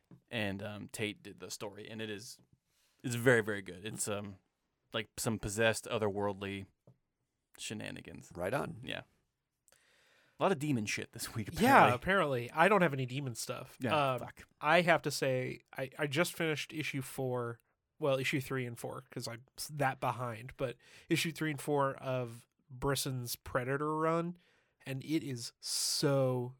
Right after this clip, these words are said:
Speaker 3: good.
Speaker 2: Yeah.
Speaker 3: I mean, next to Prey, the movie that just came out on Hulu, like, this
Speaker 1: Mm-hmm.
Speaker 3: is some top-tier Predator content. Uh, if you're not reading it, you, you need to be.
Speaker 1: So I've always been, like, kind of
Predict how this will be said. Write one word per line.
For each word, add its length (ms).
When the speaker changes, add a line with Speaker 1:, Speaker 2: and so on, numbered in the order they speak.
Speaker 3:
good. 400
Speaker 2:
Yeah. 180
Speaker 3:
I 40
mean, 360
next 400
to 300
Prey, 600
the 80
movie 280
that 100
just 180
came 140
out 120
on 120
Hulu, 340
like, 200
this 140
Speaker 1:
Mm-hmm. 80
Speaker 3:
is 60
some 180
top-tier 960
Predator 520
content. 600
Uh, 360
if 160
you're 120
not 240
reading 320
it, 220
you, 420
you 160
need 280
to 60
be. 300
Speaker 1:
So 280
I've 200
always 240
been, 400
like, 240
kind 280
of 320